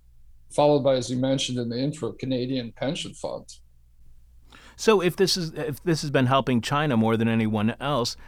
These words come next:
Speaker 2: and President Biden, uh, back in, I believe, February, said that the big, and prior to that, said that the biggest security threat or biggest challenge to the United States right now is China, what explains to you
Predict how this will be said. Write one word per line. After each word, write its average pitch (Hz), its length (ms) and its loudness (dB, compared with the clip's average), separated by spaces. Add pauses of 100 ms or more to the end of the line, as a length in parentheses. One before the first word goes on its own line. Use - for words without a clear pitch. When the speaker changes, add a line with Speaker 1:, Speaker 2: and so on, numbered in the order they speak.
Speaker 2:
and 113 140 0
President 113 460 0
Biden, 127 500 0
uh, 104 180 -2
back 110 300 -4
in, 104 240 -2
I 95 80 -4
believe, 98 240 -6
February, 113 600 -4
said 113 220 -6
that 104 100 -2
the 98 80 -8
big, 110 200 -4
and 98 480 -4
prior 135 280 0
to 123 60 -4
that, 95 200 -2 (240)
said 117 200 -2
that 107 120 -4
the 110 80 -2
biggest 113 420 -2
security 120 500 -4
threat 120 340 -2
or 104 80 -2
biggest 107 360 -4
challenge 117 400 -4
to 110 100 -4
the 98 100 -4
United 104 320 -4
States 120 340 -4
right 98 180 -4
now 95 260 -4
is 92 120 -4
China, 117 480 -2 (400)
what 123 260 0
explains 143 580 -2
to - 160 -4
you 110 260 0